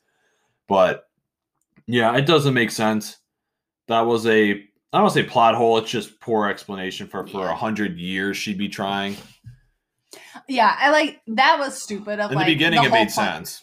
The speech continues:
Speaker 2: like,
Speaker 1: Yeah.
Speaker 2: that the whole point of this is that, of that Ethan's daughter Rose was taken is because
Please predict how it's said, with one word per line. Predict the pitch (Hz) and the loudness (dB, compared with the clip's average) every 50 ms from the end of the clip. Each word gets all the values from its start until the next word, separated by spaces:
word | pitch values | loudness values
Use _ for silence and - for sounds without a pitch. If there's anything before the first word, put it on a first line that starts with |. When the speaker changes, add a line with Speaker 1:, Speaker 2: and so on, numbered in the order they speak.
| - | -4
Speaker 2:
like, | - 226 220 | -4 -4 -4
Speaker 1:
Yeah. | - - - | -4 -2 0
Speaker 2:
that | 226 226 220 - | 0 0 2 0
the | 240 214 | -2 -2
whole | 208 233 220 214 | 0 -2 -2 -2
point | - 226 202 202 196 | -4 -6 -6 -6 -6
of | 196 196 | -8 -6
this | 202 202 208 214 208 208 | -4 -4 -4 -4 -6 -12
is | 202 202 - | -16 -8 -4
that, | 202 185 180 170 - - - _ _ _ _ _ _ _ _ _ _ _ | -2 0 0 0 -2 -4 -10 _ _ _ _ _ _ _ _ _ _ _
of | 214 214 190 | -4 -2 2
that | 208 196 180 156 - - - | 4 4 4 2 0 -6 -8
Ethan's | 214 202 202 208 196 190 196 196 185 | -8 -8 -8 -8 -10 -14 -14 -12 -6
daughter | - 190 190 185 185 180 175 | -2 0 0 0 -2 -4 -8
Rose | 165 180 175 175 175 175 180 175 175 - | -6 -6 -6 -6 -6 -8 -12 -14 -12 -12
was | 190 185 180 | -12 -12 -8
taken | - 208 180 170 - - 190 190 180 | -8 -8 -8 -8 -8 -10 -12 -10 -10
is | 170 165 170 - | -10 -12 -12 -14
because | 196 180 - 214 180 175 165 170 160 - - | -16 -14 -8 -6 -6 -4 -6 -8 -12 -16 -20